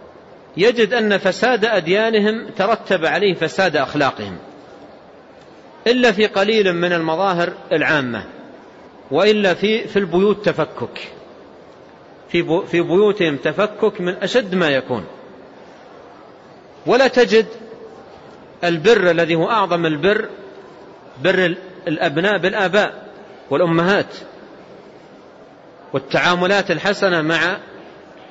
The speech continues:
الجيران، بل يتعاملون في حدود القوانين والرسميات. ويبلغنا أن في كثير من بيوت هؤلاء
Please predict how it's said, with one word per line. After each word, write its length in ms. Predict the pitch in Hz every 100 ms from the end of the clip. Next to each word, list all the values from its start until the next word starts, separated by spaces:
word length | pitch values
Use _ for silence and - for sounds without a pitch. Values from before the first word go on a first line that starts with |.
| - -
الجيران، 600 | 175 160 175 185 202 135 95 - - - - - - - -
بل 220 | 156 240
يتعاملون 720 | 220 202 175 185 175 160 208 214
في 180 | 190
حدود 380 | 165 156 180 214
القوانين 600 | 185 - 165 156 175 214
والرسميات. 640 | 190 175 160 151 139 127 110 - - - - - - - - - - - - - - - - - - - - - - - - - - 147 151 147 - - - - - - - - - -
ويبلغنا 680 | 156 180 196 254 220 196 220
أن 180 | 220 202
في 140 | 214
كثير 420 | 208 185 233 247
من 220 | 220 190 165
بيوت 320 | 214 220 180
هؤلاء 600 | 165 185 165 156 185